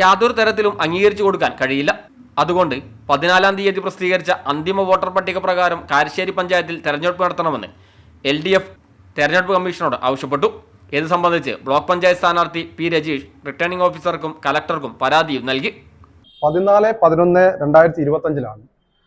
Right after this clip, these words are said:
Speaker 2: അന്തിമ വോട്ടർ പട്ടിക ഇലക്ഷൻ കമ്മീഷൻ പ്രസിദ്ധീകരിച്ചത്. കാരശ്ശേരി പഞ്ചായത്തിലെ എല്ലാ രാഷ്ട്രീയ പാർട്ടികൾക്കും ഇത് സംബന്ധിച്ച അന്തിമ വോട്ടർ പട്ടിക നൽകിയതാണ്. ആ അന്തിമ വോട്ടർ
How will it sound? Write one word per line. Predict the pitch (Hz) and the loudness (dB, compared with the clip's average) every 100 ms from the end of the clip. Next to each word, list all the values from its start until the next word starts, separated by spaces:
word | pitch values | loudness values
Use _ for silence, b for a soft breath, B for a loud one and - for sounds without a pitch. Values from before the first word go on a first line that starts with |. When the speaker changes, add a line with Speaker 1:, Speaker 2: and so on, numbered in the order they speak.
| _ | _
Speaker 2:
അന്തിമ | 139 165 175 202 180 | 0 4 8 8 8
വോട്ടർ | 151 160 | 6 4
പട്ടിക | 147 139 135 165 | 2 2 2 2
ഇലക്ഷൻ | 135 160 143 | 2 -4 -6
കമ്മീഷൻ | 139 - 165 | -6 -6 -10
പ്രസിദ്ധീകരിച്ചത്. | 156 170 117 - _ _ _ _ b b b | -4 -2 -2 -8 _ _ _ _ b b b
കാരശ്ശേരി | 165 202 214 202 170 | 6 6 8 6 6
പഞ്ചായത്തിലെ | 156 151 147 175 143 | 6 4 4 2 4
എല്ലാ | 160 156 | 6 6
രാഷ്ട്രീയ | 139 151 139 | 2 -2 -6
പാർട്ടികൾക്കും | 123 117 117 - 202 - 147 | -6 -8 -14 -14 -18 -12 -4
ഇത് | 156 214 - | 0 0 0
സംബന്ധിച്ച | 143 135 127 202 - | -6 -6 -4 -4 -4
അന്തിമ | 143 151 165 143 | -4 -4 -2 -2
വോട്ടർ | 135 139 | -4 -8
പട്ടിക | 131 143 156 | -8 -6 -4
നൽകിയതാണ്. | 147 160 160 101 - _ _ _ _ 190 | -2 2 2 0 -12 _ _ _ _ 4
ആ | 208 | 4
അന്തിമ | 208 233 226 | 6 4 6
വോട്ടർ | 185 170 | 6 6